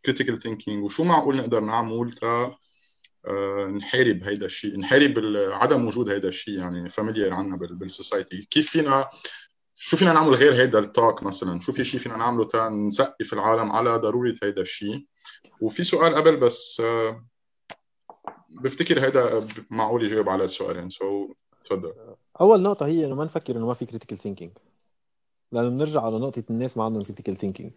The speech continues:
Speaker 2: في critical thinking.
Speaker 1: لك
Speaker 2: السبب
Speaker 1: ساعة بت-، بتبهدل العالم هلا، بغلطنا
Speaker 2: أنا
Speaker 1: بال-
Speaker 2: بهد-، أنا
Speaker 1: لا، لا،
Speaker 2: رح أحضر،
Speaker 1: عم بمزح،
Speaker 2: رح
Speaker 1: عم
Speaker 2: أحضر
Speaker 1: بمزح.
Speaker 2: التسجيل، رح أحضر التسجيل، رح
Speaker 1: لك
Speaker 2: أحضر
Speaker 1: على، على
Speaker 2: التسجيل.
Speaker 1: قصة الأمبولانس عم بمزح، عم بمزح.
Speaker 2: إيه، probably أنا لو كنت ورا أمبولانس يمكن كنت عملت نفس الشيء. وقت أحكي عن العالم أنا شقفي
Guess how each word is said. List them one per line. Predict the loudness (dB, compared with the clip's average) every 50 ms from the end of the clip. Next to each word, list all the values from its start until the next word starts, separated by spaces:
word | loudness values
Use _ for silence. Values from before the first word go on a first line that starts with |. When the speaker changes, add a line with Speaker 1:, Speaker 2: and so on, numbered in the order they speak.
| -20 -20 -4
Speaker 2:
في | -2 0 2
critical | 2 0 0 2 0 0
thinking. | 0 0 -2 -2 -4 -8
Speaker 1:
لك | -10 -12 _ -20 -20 _ -6 -6
Speaker 2:
السبب | -4 2 2 4 4
Speaker 1:
ساعة | 6 6 6 6 6 6 4
بت-، | 4 2 2 2 0
بتبهدل | 0 0 0 0 0 2 2 2 2 0 -2 0
العالم | 0 0 0 0 0 -2 -4 -6
هلا، | -6 -6 -4 -4 -4 -4
بغلطنا | -4 -6 -6 2 6 6 8
Speaker 2:
أنا | 10 10 8
Speaker 1:
بال- | 10
Speaker 2:
بهد-، | 10 8
أنا | 8 8 10 8 8 6 6 2 -4 -4
Speaker 1:
لا، | 2 4 6
لا، | 8 10
Speaker 2:
رح |
أحضر، | 10 10 10 10 10
Speaker 1:
عم | 10
بمزح، | 10 10 10 10 10
Speaker 2:
رح |
Speaker 1:
عم | 10
Speaker 2:
أحضر | 10 10 10 10 10
Speaker 1:
بمزح. | 10 10 8 10 12 10
Speaker 2:
التسجيل، | 10 10 8 6 8 10 10
رح | 10
أحضر | 10 10 8 8 10 10
التسجيل، | 8 8 6 6 6 8 10 10 10 10 10 8 8 8 8 6 4 4 8
رح | 8 10
Speaker 1:
لك | 10 10 8
Speaker 2:
أحضر |
Speaker 1:
على، | 6 6 8 8
على | 8 8
Speaker 2:
التسجيل. | 8 6 6 6 6 6
Speaker 1:
قصة | 6 6
الأمبولانس | 6 8 8 8 8 8 8 6 6 4
عم | 2 0
بمزح، | 0 0 0 0 -2 -4
عم | -4 -6
بمزح. | -6 -8 -8 -10 -14 -14 -12 -12 -10 2 6
Speaker 2:
إيه، | 8 8 8
probably | 8 8 6 6 6 6 6 6
أنا | 8 8 8
لو | 8 6 6
كنت | 4 4 4
ورا | 6 6 6
أمبولانس | 6 6 4 2 2 0
يمكن | 0 -2 -2 -2
كنت | -2 0
عملت | 0 0 0 0
نفس | -2 -2 -2 -4
الشيء. | -4 0 2 2
وقت | 4 4
أحكي | 4 2 4 4
عن | 4 6
العالم | 6 8 8 8 6 6 4
أنا | 0 0
شقفي | 0 0 -2 0 0 0 2 2 2 2 2 0 -2